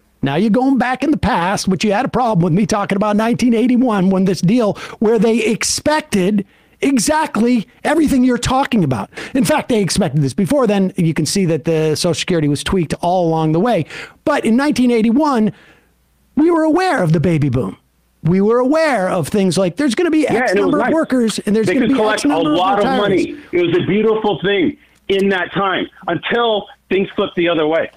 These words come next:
Speaker 1: Okay, now
Speaker 2: That's
Speaker 1: flip
Speaker 2: the
Speaker 1: the other
Speaker 2: nature
Speaker 1: way.
Speaker 2: of all
Speaker 1: Your,
Speaker 2: population.
Speaker 1: your big, uh,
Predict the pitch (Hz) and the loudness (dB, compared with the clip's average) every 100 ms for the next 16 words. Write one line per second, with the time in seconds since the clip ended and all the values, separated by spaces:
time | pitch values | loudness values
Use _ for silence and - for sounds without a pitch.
0 | - 214 196 190 - 170 180 240 311 254 | -6 -2 0 -2 0 -2 0 0 0 0
1 | - 269 247 226 165 165 220 208 262 294 | 0 2 2 0 0 0 0 2 2 2
2 | 285 220 226 - 185 165 202 277 294 269 | 2 0 0 0 0 2 2 2 2 2
3 | 170 214 220 196 208 190 175 170 165 | 2 2 2 2 0 -2 0 0 -2